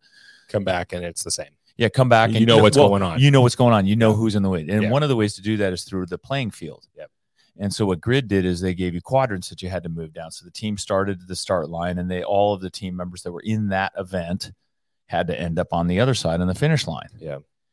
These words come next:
Speaker 2: And to do that, they had to accomplish tasks in Grid one, or in Grid one, two, three, or four.
Speaker 1: Mm-hmm.
Speaker 2: And then fans could see it.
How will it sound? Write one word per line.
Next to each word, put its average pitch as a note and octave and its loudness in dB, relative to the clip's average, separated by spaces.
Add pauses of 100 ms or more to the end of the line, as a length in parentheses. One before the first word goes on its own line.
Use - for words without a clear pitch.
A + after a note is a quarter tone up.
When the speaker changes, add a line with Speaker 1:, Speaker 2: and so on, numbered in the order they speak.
(140)
Speaker 2:
And F#2+ -2
to G#2 0
do A#2+ 4
that, F#2 4
they F#2 0
had F#2 2
to F2+ -6
accomplish F2+ -4
tasks G2+ -2
in E2+ 0
Grid E2+ -4
one, F2+ 0 (100)
or F#2 2
in E2 -2
Grid F2 -4
one, F2+ -4
two, E2+ -8
three, F2 -8
or F2 -4
four. G#2+ -6 (140)
Speaker 1:
Mm-hmm. D#2+ -14 (200)
Speaker 2:
And G#2 0
then G2 4
fans D#3+ 0
could - -6
see - -8
it. - -12